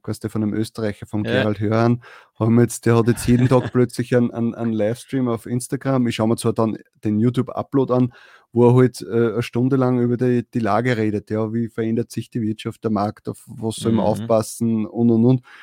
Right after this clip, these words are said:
Speaker 1: Das finde ich plötzlich interessant, ja, das wäre mir vorher gar nicht aufgefallen, dass der sowas macht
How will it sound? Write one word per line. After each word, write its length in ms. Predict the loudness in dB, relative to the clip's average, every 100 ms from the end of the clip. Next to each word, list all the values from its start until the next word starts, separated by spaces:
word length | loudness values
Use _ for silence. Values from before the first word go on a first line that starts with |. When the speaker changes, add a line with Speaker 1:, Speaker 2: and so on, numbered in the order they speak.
| -10 -4
Speaker 1:
Das 100 | 0
finde 240 | 4 4
ich 40 |
plötzlich 380 | 4 2 2 2
interessant, 560 | 2 0 -2 0 -2 0
ja, 80 | 2
das 260 | 2 -2 -8
wäre 200 | 2 4
mir 120 | 4
vorher 240 | 2 0 2
gar 120 | 2
nicht 140 | 2
aufgefallen, 420 | 2 0 0 0 0
dass 160 | -4
der 140 | -4 -4
sowas 280 | -4 -4
macht 300 | -4 -6 -8